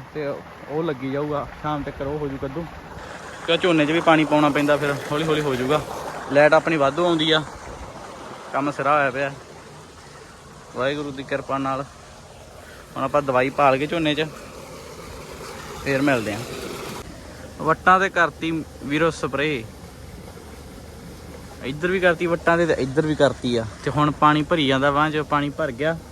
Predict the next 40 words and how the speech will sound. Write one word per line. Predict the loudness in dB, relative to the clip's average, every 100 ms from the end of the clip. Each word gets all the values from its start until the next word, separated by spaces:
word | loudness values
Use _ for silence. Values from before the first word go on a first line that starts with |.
| -18 -18 -8
ਉਦੋਂ | -2 0
ਆਪਾਂ | 2 2
ਵਿੱਚ | 2 0
ਵਾਹਣ | 0 2 2
'ਤੇ | 2
ਦਵਾਈ | 2 0
ਪਾ | 2 0
ਦਾਂਗੇ, | 0 -2 -8 -8
ਇੱਧਰ | -6 -2 0
ਵੀ | 0
ਤੇ | 0 -2
ਇੱਧਰ | -2 -6
ਵੀ। | -6 -8 -12 -8
ਫੇਰ | -2 2
ਆਪਾਂ | 4 4
ਘਰੇ | 4 2
ਜਾਣਾ, | 4 4 4 0 -2
ਰੋਟੀ | -2 0
ਖਾ | 0 2 2
ਕੇ | 2
ਟਰੈਕਟਰ | 0 0 0
ਲਿਆ | 0 0
ਕੇ | 0
ਕੱਦੂ | 0 2 4
ਕਰਨਾ | 4 2
ਵਾਹਣ। | 2 0 -2 -8 -16 -16 -16 -8
ਤੇ | -4
ਸਵੇਰੇ | 0 2
ਝੋਨਾ | 4 4 4
ਲੱਗ | 4
ਜੂ, | 2 0
ਸਵੇਰੇ | 2 2
ਇਹ | 0
'ਚ | 2
ਦਵਾਈ | 2 4
ਪਾ | 2 0
ਦਾਂਗੇ। | 0 -4 -10 -16 -18 -16 -16 -16 -8
ਕੰਮ | -4 -2
ਓਕੇ | -2 -2 -4
ਰਿਪੋਰਟ। | -4 -6